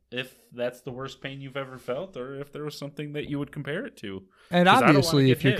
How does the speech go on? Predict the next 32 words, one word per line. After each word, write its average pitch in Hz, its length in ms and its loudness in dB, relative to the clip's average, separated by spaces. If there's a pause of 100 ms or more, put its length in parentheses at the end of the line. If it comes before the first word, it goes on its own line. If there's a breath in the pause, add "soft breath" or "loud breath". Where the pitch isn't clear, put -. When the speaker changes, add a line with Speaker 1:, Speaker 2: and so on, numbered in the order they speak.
Speaker 2:
contacting 127 540 4
us, 107 180 2
Speaker 1:
anything. - 180 -2
Speaker 2:
you 113 60 2
didn't 107 320 2
die. 104 480 0 (140)
So 104 680 0
Speaker 1:
Right. 92 300 -2 (180)
Yeah, 95 280 -10
that's 110 200 -8
good. 104 320 -2 (340 loud breath)
Speaker 2:
Yeah, 139 260 4
good - 200 2
stuff. - 440 0 (800 loud breath)
Speaker 1:
Mm-hmm. 101 540 -16
We're 92 80 -10
happy 110 280 2
you're 104 180 -2
alive 107 600 2
and 98 280 -12
living. 90 420 -8 (720 soft breath)
Speaker 2:
But 233 120 2
thank 330 220 2
you 190 80 6
for 160 140 2
coming 147 260 4
along 117 520 4
on 113 260 4
this 107 380 0
wonderful 185 600 4
journey 110 580 0
of 104 200 -2